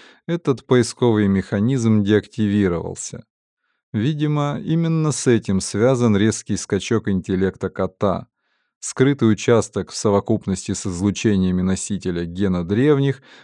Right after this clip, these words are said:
по всей видимости, запустил какие-то дремлющие процессы.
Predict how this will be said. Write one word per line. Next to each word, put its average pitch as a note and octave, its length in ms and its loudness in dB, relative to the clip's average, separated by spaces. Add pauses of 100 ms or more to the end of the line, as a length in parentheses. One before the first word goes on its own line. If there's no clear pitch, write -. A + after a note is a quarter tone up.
по A2+ 140 0
всей G3 240 -2
видимости, D#3+ 540 0
запустил A#2 680 0
какие-то A#2 460 0
дремлющие G#2+ 640 2
процессы. G2+ 880 -2